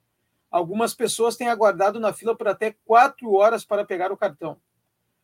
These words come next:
A cidade de Porto Alegre tem o maior número de beneficiários, cinquenta e três mil, e registrou grande procura ontem. As entregas começaram junto ao ginásio de Lanchinho e, por conta da demanda, a espera foi ao ar livre, em um dia de forte calor.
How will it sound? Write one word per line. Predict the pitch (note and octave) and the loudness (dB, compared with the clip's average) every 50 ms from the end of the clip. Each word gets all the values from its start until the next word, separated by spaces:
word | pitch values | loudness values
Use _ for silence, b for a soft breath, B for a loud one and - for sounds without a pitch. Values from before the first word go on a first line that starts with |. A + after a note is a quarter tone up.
| _ _ _ | _ _ _
A | - F#3 F3+ | -4 -4 -4
cidade | - G#3+ G3+ G#3+ A3 G#3+ | -2 2 2 2 2 2
de | G#3+ G#3+ | -2 -8
Porto | - A#3+ B3 B3+ | -12 -6 -4 -2
Alegre | A3+ G#3+ A3+ A#3 A#3 G#3+ | 0 0 0 -2 -4 -8
tem | B3 A#3+ | -8 -4
o | |
maior | A3 G#3+ A3 B3 C4 B3 | -2 0 0 0 0 -2
número | A#3 A#3 B3+ B3+ B3 | -4 -6 -6 -8 -10
de | G#3 | -10
beneficiários, | G#3 A3 A#3 A#3+ C4 G#3+ - G#3+ - B3+ A3 G3 F#3+ E3+ D3+ C#3+ - - | -10 -8 -8 -8 -10 -12 -14 -14 -4 0 2 4 4 2 0 -4 -12 -16
cinquenta | - G3+ G3 - B3+ B3+ A#3+ - | -16 -18 -14 -12 -12 -12 -12 -12
e | B3+ G#3+ | -14 -14
três | - A#3 A3 A3+ A3 E3 | -10 -4 -4 -4 -4 -4
mil, | E3+ E3+ D#3+ C#3 B2 _ _ _ _ _ _ | -6 -8 -8 -8 -10 _ _ _ _ _ _
e | A3+ | -4
registrou | G#3 B3 B3 B3 C4 G#3 - - G#3+ A3 A#3 B3+ A#3 | -4 -4 -4 -4 -6 -8 -6 0 2 2 2 2 -2
grande | G3+ E3+ G3+ G#3 - C#4+ D4 A#3+ C4 | -6 -2 0 0 0 0 -2 -4 -4
procura | G#3 A3+ G#3 E3+ - G#3 A3 A3+ G#3 | -4 -4 -4 -4 -4 -4 -2 -2 -2
ontem. | E3+ D3+ D3+ C#3+ - - _ _ _ _ _ _ _ _ _ _ _ _ _ _ - | -2 -4 -8 -14 -18 -20 _ _ _ _ _ _ _ _ _ _ _ _ _ _ -6
As | F3+ F3+ F#3 | -6 -6 -6
entregas | G#3+ G#3 G#3 G3 G#3+ A3 G#3 A3+ - | -8 -6 -2 -2 -2 -2 -2 -4 -8
começaram | - A#3+ A3 G#3+ G3+ - A3 A3 A3 G#3 | -6 -6 -6 -6 0 2 2 2 2 0
junto | E3 G#3+ B3 C#4 - | -4 -6 -8 -4 -4
ao | A#3 G3+ | -4 -4
ginásio | F#3+ G3+ F#3+ F#3 G3+ G3 G3+ | -4 -2 -2 -2 -2 -2 -4
de | G#3 A#3+ | -8 -8
Lanchinho | B3+ C4 A#3+ G#3+ - - A#3 B3+ C4+ C4 B3 A3 | -8 -8 -8 -10 -10 -10 -8 -8 -6 -6 -6 -6
e, | G#3+ G#3 G3 F#3 | -6 -6 -8 -8
por | - - F#3 F3 | -6 -8 -8 -6
conta | - G3 G3+ G3 G#3+ G3+ | -4 -6 -6 -6 -4 -4
da | G#3 A3+ | -4 -4
demanda, | A#3 C4+ A#3 G#3+ A3 A#3 B3 B3 A#3 - _ _ _ _ _ _ _ - | -2 -4 -4 -4 -4 -4 -6 -8 -12 -14 _ _ _ _ _ _ _ 0
a | - G#3+ | 2 2
espera | A#3 G#3+ - - - G#3+ A3+ A#3+ A#3 G#3+ | 2 0 -2 -2 0 0 2 0 0 -2
foi | - - A3+ A#3 | 0 0 0 2
ao | A#3+ A3+ A3 | 2 2 2
ar | A#3+ B3+ A#3 | 2 2 0
livre, | A3 G#3 F#3+ E3 C3+ C#3+ C3+ - _ _ _ - | -4 -6 -6 -6 -8 -12 -16 -18 _ _ _ -10
em | G#3+ B3+ C4+ | -8 -6 -4
um | C4+ A#3+ | -4 -6
dia | G#3 D#3 F#3+ A#3 A#3+ | -6 -6 -8 -8 -8
de | A3 A#3 | -8 -10
forte | - - - - G3 G#3+ A3+ A3 G3+ - G#3+ | -10 -12 -8 0 4 6 6 6 4 -2 -8
calor. | - G#3+ F#3+ D#3 C#3+ - | -6 -6 -6 -6 -8 -14